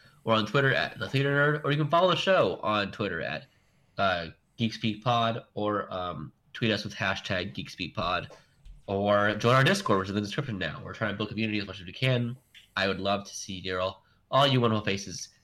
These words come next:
down in the Discord, and where you can help comment on different episodes, vote in tier lists, play games together, et cetera. Um, and you also can email the show at podgeekspeak at gmail dot com, and we will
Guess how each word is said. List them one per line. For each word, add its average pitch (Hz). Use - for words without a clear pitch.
down 95
in 90
the 87
Discord, 98
and 92
where 98
you 101
can 90
help 113
comment 107
on 98
different 90
episodes, 143
vote 113
in 101
tier 135
lists, 131
play 101
games 127
together, 123
et -
cetera. 73
Um, 123
and 120
you 120
also 117
can 113
email 165
the 110
show -
at 95
podgeekspeak 123
at -
gmail 110
dot 107
com, 80
and 98
we 120
will 101